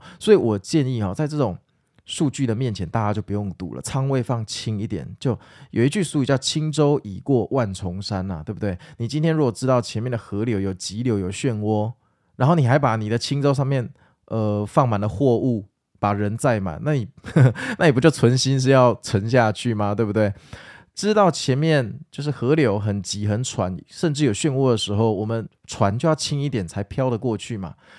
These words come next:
那接下来顺，顺流而下的时候，我们才能加重货物的重量。那股市是一样的道理，我们千万不要去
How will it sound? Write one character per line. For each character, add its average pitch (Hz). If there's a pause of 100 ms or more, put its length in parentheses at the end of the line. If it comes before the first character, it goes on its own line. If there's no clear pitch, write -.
(120)
那 185
接 196
下 185
来 113
顺， 139
顺 -
流 101
而 101
下 113
的 104
时 101
候， 120
我 101
们 92
才 95
能 98
加 110
重 107
货 127
物 117
的 113
重 113
量。 117
那 170
股 131
市 185
是 170
一 123
样 131
的 110
道 113
理， 98
我 104
们 131
千 175
万 170
不 135
要 143
去 139